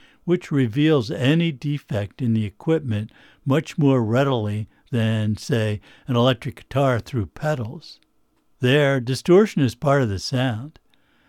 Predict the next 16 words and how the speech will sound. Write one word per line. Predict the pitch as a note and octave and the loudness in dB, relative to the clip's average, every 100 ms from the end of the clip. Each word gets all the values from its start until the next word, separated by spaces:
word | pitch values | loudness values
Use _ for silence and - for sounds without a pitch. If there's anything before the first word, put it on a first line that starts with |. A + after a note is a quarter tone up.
| _ | _
That's | C3+ C#3 F3 | 0 0 0
fine, | - C3 C#3+ B2 G#2+ G#2 _ _ - | -4 0 2 0 -2 -8 _ _ -2
and | A2+ | 0
there | A2+ | 2
won't | B2+ E3+ D#3+ | 4 2 0
be | D#3 | 0
much | A#2+ A#2+ B2+ - | 2 2 -2 -10
to | G#2+ | -6
gain | B2+ C3 A#2+ | 0 2 0
by | G2 | -2
eliminating | G2+ G#2+ A#2 C3+ A#2+ G#2+ G#2 G#2 | -4 -2 0 2 2 0 -4 -4
the | G2 | -6
condenser | - G#2 F#2+ A#2 A#2 A#2+ | -4 -4 -2 -2 -2 -6
mic | F#2 G2 A#2+ - | -4 -4 -4 -6
distortion. | G#2+ - B2 G2 G2 - F3 E3 _ _ _ _ _ _ _ _ - | -12 -10 -8 -8 -10 -14 -16 -18 _ _ _ _ _ _ _ _ 0
But | D#3 D3+ | 0 0